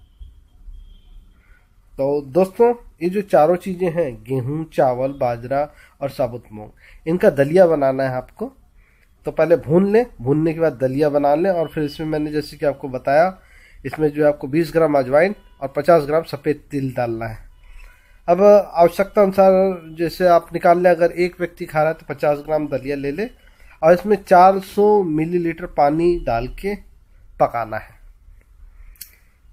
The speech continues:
तो पचास ग्राम आपका जो है दलिया है, उसको चार सौ मिली पानी में पकाना है। नमक जो है आप स्वाद अनुसार डाल सकते हैं। और सब्जियां जो हैं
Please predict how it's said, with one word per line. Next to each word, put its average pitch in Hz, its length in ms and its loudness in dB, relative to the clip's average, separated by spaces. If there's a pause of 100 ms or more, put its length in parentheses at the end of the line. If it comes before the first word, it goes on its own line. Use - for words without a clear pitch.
तो - 140 -16
पचास 180 340 4
ग्राम 180 300 4
आपका 170 300 4 (440)
जो 135 200 -2
है 156 300 -2 (320)
दलिया 139 420 0
है, 208 160 2 (640)
उसको 143 240 -12
चार 156 260 4
सौ 160 140 -4
मिली 151 240 -2
पानी 139 340 -2
में 156 180 -6
पकाना 131 460 0
है। 202 200 -2 (640)
नमक 214 300 4
जो 190 180 -2
है 185 80 -2
आप 180 160 0
स्वाद 139 300 0
अनुसार 117 300 -8
डाल 113 200 -4
सकते - 340 -16
हैं। 131 140 -8 (360)
और 147 160 0
सब्जियां 180 540 4 (840)
जो 151 200 0
हैं 185 300 2